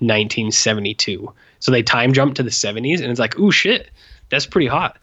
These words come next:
Um, what you have is a really groovy movie with, like, satanic kids that are, like, playing around, and you have this, uh, this little kid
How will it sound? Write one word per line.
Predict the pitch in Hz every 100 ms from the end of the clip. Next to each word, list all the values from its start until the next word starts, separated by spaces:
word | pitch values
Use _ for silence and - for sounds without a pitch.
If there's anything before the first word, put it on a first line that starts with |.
| - - - -
Um, | 139 135 127 123 113 110 113 - - -
what | 160 156 151
you | 185
have | 147 139 139 151
is | 139 135 123 120 117 113 - - - - - _ -
a |
really | 127 170
groovy | 156 127 120 135 143 135
movie | 117 120 127 147
with, | 127 120 117
like, | 110 - -
satanic | - - 135 - 123 147 -
kids | - 123 120 135
that | 113
are, | 117
like, | 110 -
playing | - 113 113
around, | 110 101 104 123 131 - - - - -
and | 135
you | 139 139
have | 139 143
this, | 143 139 -
uh, | 135 123 120 117 120 - - -
this | - 123
little | 127 147
kid | 147 - 110 123